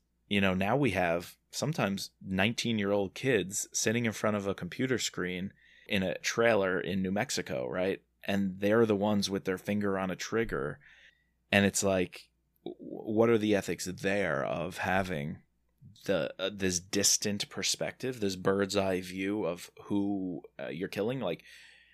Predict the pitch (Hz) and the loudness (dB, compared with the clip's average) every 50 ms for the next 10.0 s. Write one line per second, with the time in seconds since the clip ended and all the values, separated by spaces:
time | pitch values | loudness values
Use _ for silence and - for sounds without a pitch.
0 | _ _ _ _ _ _ - 107 107 98 98 110 107 101 101 98 - - - 101 | _ _ _ _ _ _ 0 2 4 4 4 4 4 4 4 0 -2 -6 -4 -2
1 | 98 95 90 90 87 - 98 95 95 98 98 87 - 95 90 95 - - - 98 | -2 -2 -2 -2 -4 -8 -6 -4 -2 -2 -2 -2 -2 -2 -2 -2 -2 -2 -2 -2
2 | 104 - 120 113 - - 117 107 104 101 98 95 87 - 98 95 92 95 - - | -2 0 0 0 0 2 2 2 4 4 2 2 0 0 0 0 0 -2 -4 -6
3 | 92 90 92 92 - - - 117 113 107 - 101 101 95 95 95 92 - 98 92 | -6 -6 -4 0 2 2 4 4 4 2 2 -2 -2 -2 -2 -2 -2 -2 -2 -4
4 | - - - _ - 113 101 95 92 92 90 - 104 101 - - 110 98 92 101 | -6 -10 -20 _ -6 -4 -2 -2 -2 -2 -2 0 0 -2 -2 -2 -4 -2 0 2
5 | 107 110 110 101 101 92 87 - - - - - - - _ _ _ - 110 107 | 2 2 2 2 0 -2 -2 -4 -8 -14 -20 -20 -20 -20 _ _ _ 6 8 8
6 | 117 127 147 143 147 117 98 110 110 - - 110 107 104 101 92 90 101 98 101 | 8 8 8 6 4 4 4 4 2 0 0 0 0 0 0 0 0 0 0 0
7 | - - - 95 90 - - 107 - - 110 - - 113 110 - 110 98 - - | 0 -4 -8 -8 -6 -4 -4 -4 -4 -4 -6 -6 -4 -4 -2 -2 -2 -4 -4 -6
8 | 90 - 92 95 98 104 104 92 95 92 85 - 95 92 - - 101 101 104 107 | -8 -6 -4 -2 -2 0 0 -2 -2 -4 -4 -4 -6 -4 -2 0 0 0 0 -2
9 | 101 95 - 80 - - - - 92 127 135 - - - - - - - - | -6 -8 -10 -10 -10 -10 -8 -6 -4 -4 -2 -4 -4 -6 -10 -20 -20 -20 -20